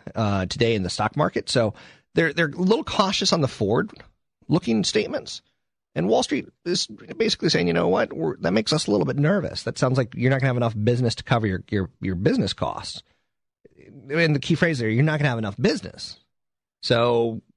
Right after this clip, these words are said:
we're, we're, we're micromanaging FedEx and we're punishing them today. But what they said was tougher on the market, all things considered. Elsewhere out there today, um, Apple and Research in Motion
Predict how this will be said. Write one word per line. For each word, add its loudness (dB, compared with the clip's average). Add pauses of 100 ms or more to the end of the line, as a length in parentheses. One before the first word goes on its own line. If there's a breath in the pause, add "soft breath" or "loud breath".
(200)
we're, 0
we're, 0
we're 2
micromanaging 2
FedEx 0
and -2
we're -2
punishing 2
them 2
today. -6
But -6
what -4
they 2
said 2
was 0
tougher 0
on 2
the -2
market, -4
all -4
things -6
considered. -8 (640)
Elsewhere 0
out 0
there 2
today, 0 (160)
um, -2 (420)
Apple -2 (100)
and -2
Research 0
in 2
Motion 0